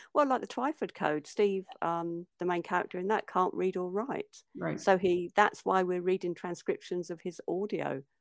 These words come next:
Speaker 1: recordings. So yeah, I think there's, there's a great many opportunities to explore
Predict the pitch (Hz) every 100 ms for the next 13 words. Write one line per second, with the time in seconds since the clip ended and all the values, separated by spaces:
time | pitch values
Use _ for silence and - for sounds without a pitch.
0 | _ - - 147 143 127 139 - - -
1 | - _ 208 311 - 330 285 254 - 269
2 | 226 285 - 247 233 220 214 208 262 262
3 | - - 139 - - _ _ _ - 180
4 | - - - 202 190 185